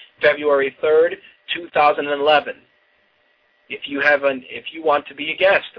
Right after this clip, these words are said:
or have an email or a question or a concern, M T R host at gmail dot com or M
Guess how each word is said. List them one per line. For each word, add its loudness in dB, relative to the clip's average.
or -4
have -6
an -10
email 2
or 0
a -12
question 0
or 0
a 0
concern, -2
M -6
T -2
R 4
host 0
at 2
gmail 0
dot -2
com 0
or 0
M -6